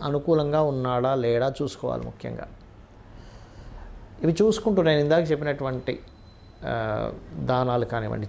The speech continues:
చేస్తూ, లలితా సహస్రనామాల్లో ఒక అద్భుతమైన నామం ఉంది, అది గనక ఎవ్వరు చేసినా కూడా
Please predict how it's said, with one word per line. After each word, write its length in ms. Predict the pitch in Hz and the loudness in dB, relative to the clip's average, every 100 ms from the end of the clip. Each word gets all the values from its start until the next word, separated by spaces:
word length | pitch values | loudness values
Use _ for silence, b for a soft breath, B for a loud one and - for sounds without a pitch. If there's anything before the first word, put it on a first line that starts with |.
| 113 | -2
చేస్తూ, 400 | 110 - 196 240 | -2 -2 -2 0
లలితా 500 | 120 123 131 147 202 | 2 4 4 4 4
సహస్రనామాల్లో 800 | 175 160 147 - 135 123 123 147 | 4 2 2 -2 -2 0 0 0
ఒక 120 | 147 | 0
అద్భుతమైన 500 | 127 120 139 165 165 | -2 -2 -2 0 0
నామం 300 | 131 113 120 | 0 -2 -2
ఉంది, 220 | 117 - - | -2 -4 -4
అది 220 | 123 131 | 2 4
గనక 220 | 127 135 165 | 4 2 2
ఎవ్వరు 440 | 139 127 135 170 | 2 2 0 2
చేసినా 400 | 165 147 143 135 | 4 2 0 -6
కూడా 320 | - 113 - | -4 -4 -6